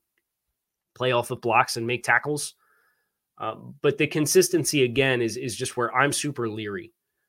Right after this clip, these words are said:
where if you're gonna set a fifty-three-man roster and Brandon Peely is gonna be on it, like, that, that's a player that, that probably needs to be prepared to play in short yardage situations.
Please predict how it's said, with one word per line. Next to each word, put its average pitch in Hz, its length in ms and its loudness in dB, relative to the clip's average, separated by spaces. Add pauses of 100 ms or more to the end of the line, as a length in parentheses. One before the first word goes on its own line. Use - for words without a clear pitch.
(200)
where 117 160 0
if 120 140 -2
you're 139 180 2
gonna 147 400 2
set 143 240 4
a 127 60 0
fifty-three-man 127 640 -2
roster 117 400 -2
and 104 140 -10
Brandon 123 300 -2
Peely 127 340 -6
is 113 100 -6
gonna 107 160 -10
be 101 240 -12
on 113 220 -4
it, 92 180 -12 (260)
like, 104 180 -8
that, 135 200 -2
that's 151 200 2
a 170 40 2
player 170 260 2
that, 127 300 -2
that 120 180 -4
probably 139 380 4
needs 123 220 -4
to - 80 -14
be 120 100 -6
prepared 110 340 -2
to 98 60 -12
play 101 220 -6
in 92 60 -10
short 80 220 -12
yardage 147 360 4
situations. 127 800 -2